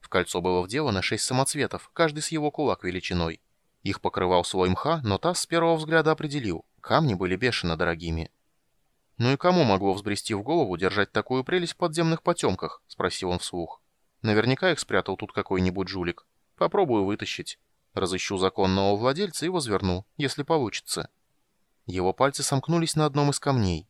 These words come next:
И ужасающий вихрь, взявшийся неведомо откуда, сорвал его со стены с такой же легкостью, с какой зимняя буря срывает с дерева листик. Падая, Тасс посмотрел вверх. Пятнышко света быстро уменьшалось в размерах.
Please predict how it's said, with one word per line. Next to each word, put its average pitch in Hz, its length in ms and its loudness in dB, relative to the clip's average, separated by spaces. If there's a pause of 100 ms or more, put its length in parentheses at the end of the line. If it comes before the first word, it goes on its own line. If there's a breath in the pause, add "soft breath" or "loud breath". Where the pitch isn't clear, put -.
(560)
И 87 100 -4
ужасающий 95 640 0
вихрь, 117 300 -6
взявшийся 95 460 -2
неведомо 95 440 2
откуда, 95 360 -2
сорвал 107 360 2
его 117 220 -2
со 123 140 -6
стены 165 280 0
с - 60 -2
такой 135 300 0
же 151 100 -2
легкостью, 170 580 -4
с - 80 -6
какой 92 320 0
зимняя 95 360 4
буря 123 260 -2
срывает 95 460 2
с 101 40 -8
дерева 107 300 0
листик. - 500 -8 (460)
Падая, 127 320 0
Тасс 123 220 4
посмотрел 127 480 0
вверх. 101 380 -4 (160)
Пятнышко 98 380 2
света 165 320 -4
быстро 151 300 -4
уменьшалось 147 480 0
в - 40 -6
размерах. 107 580 -2